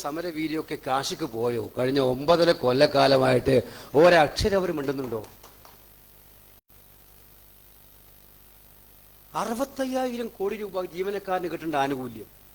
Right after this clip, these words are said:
പെൻഷൻകാരുടെ ഇതും കൂട്ടിയാൽ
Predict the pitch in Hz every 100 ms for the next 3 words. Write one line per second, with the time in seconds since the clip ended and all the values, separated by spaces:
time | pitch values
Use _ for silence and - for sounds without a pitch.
0 | - - - - - - - - - -
1 | 50 - - - - - - - - -
2 | 165 185 202 208 208 202 190 185 185